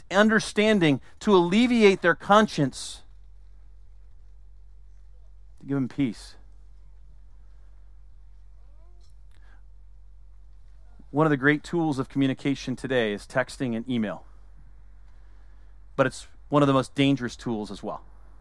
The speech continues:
One, with texting and email, you say things that you probably would not say in person.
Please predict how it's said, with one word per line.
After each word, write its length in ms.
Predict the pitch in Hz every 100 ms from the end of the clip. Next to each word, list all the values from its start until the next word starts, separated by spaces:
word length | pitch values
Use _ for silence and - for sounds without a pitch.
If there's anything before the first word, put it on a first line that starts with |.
| - - - - - - - - - - - - - - - - - -
One, 480 | 139 180 165 165 165 - - - - - -
with 160 | 143
texting 460 | - 185 - 185 160
and 120 | 151
email, 320 | 165 165 175
you 140 | 151 151
say 260 | - 170
things 340 | 160 175 170 151
that 80 |
you 100 | 147
probably 420 | 139 165 160 147 131
would 220 | 143 160
not 240 | 147 139
say 200 | - 143
in 120 | 131
person. 400 | 107 110 - 80